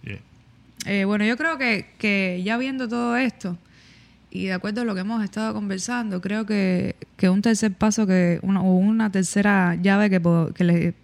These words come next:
Speaker 2: brindemos a, a todo el que nos escuche es, mm, afrontar, afrontar todo esto de la manera de que tú enfoques tu atención en otros proyectos.
Speaker 1: Claro.
Speaker 2: Yo lo, lo hablaba
Speaker 1: Lo que
Speaker 2: también.
Speaker 1: estábamos hablando.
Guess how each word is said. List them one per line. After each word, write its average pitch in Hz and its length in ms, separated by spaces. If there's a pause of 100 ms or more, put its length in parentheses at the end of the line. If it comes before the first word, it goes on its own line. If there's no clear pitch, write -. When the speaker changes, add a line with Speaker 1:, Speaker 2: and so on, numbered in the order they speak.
(140)
Speaker 2:
brindemos 180 600
a, 165 280 (680)
a 180 140
todo 196 160
el 208 80
que 185 120
nos 170 160
escuche 190 500 (560)
es, 202 760
mm, 185 420 (120)
afrontar, 190 640 (760)
afrontar 185 540
todo 208 300
esto 208 400 (520)
de 190 120
la 190 100
manera 214 540
de 196 160
que 185 120
tú 196 120
enfoques 220 420
tu - 140
atención 196 600 (300)
en 196 140
otros 208 220
proyectos. 175 600 (140)
Speaker 1:
Claro. 107 300 (260)
Speaker 2:
Yo 190 120
lo, 202 260
lo 185 180
hablaba 180 300
Speaker 1:
Lo 180 60
que 180 60
Speaker 2:
también. 175 200
Speaker 1:
estábamos 123 320
hablando. 120 360